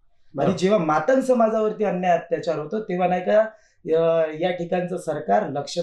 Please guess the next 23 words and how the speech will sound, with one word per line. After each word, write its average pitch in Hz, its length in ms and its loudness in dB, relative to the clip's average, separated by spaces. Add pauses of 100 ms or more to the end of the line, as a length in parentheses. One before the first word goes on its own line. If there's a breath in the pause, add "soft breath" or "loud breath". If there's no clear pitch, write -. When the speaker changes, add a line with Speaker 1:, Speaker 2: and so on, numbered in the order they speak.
Speaker 2:
तरी 156 140 -2
नाही 139 140 -4
देत. - 180 -10 (340)
त्या 202 100 0
मनोज 208 300 2
आव्हाडच्या 226 400 2
घरी 208 200 0
आतापर्यंत 247 680 2
त्या, 220 280 -2
तिचा 233 500 -2
पालकमंत्री 240 680 0
नाही 214 140 4
पोहोचला, 185 420 -2 (280 loud breath)
या 208 140 4
राज्याचा 220 400 0
सामाजिक 220 500 -2
न्याय 214 280 0
मंत्री 226 320 -4
नाही 190 140 -6
पोहोचला. 175 480 -2 (280 loud breath)
त्यांच्या 175 280 -2
घरी 170 280 -4
अगर 190 160 -4